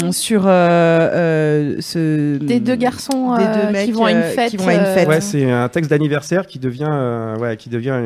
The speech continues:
Speaker 3: une scène vraiment de cul hyper, euh, hyper hard, hyper, hyper, euh,
Speaker 2: Et j'avais
Speaker 3: excitante.
Speaker 2: jamais eu, lu de scène excitante, euh, sur deux mecs et, euh, et, et vraiment, a-, en plus, a priori, euh, c'est pas genre j'imagine deux mecs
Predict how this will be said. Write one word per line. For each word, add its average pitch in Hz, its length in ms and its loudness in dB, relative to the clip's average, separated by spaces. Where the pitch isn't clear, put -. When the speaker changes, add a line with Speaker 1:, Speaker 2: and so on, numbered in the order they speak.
Speaker 3:
une 110 100 -8
scène 127 220 -10
vraiment 117 240 -4
de 120 120 -4
cul 139 300 -10
hyper, 151 380 -2
euh, 113 340 -4
hyper 135 260 -8
hard, 143 200 0
hyper, 147 340 -4
hyper, 151 320 -2
euh, 127 140 0
Speaker 2:
Et 233 60 4
j'avais 220 260 4
Speaker 3:
excitante. 220 120 2
Speaker 2:
jamais 294 440 4
eu, - 100 2
lu 277 180 6
de 220 160 4
scène 226 440 2
excitante, 214 600 -2
euh, 190 240 0
sur 190 200 -10
deux 185 160 0
mecs 214 320 0
et, 165 220 0
euh, 156 100 0
et, 175 400 2
et 196 60 0
vraiment, 233 400 0
a-, 185 220 -2
en 226 80 0
plus, 269 280 -4
a 196 140 0
priori, 233 580 0
euh, 180 840 -4
c'est 170 180 -4
pas 220 200 2
genre 214 180 0
j'imagine 190 540 -2
deux 185 160 2
mecs 220 360 -2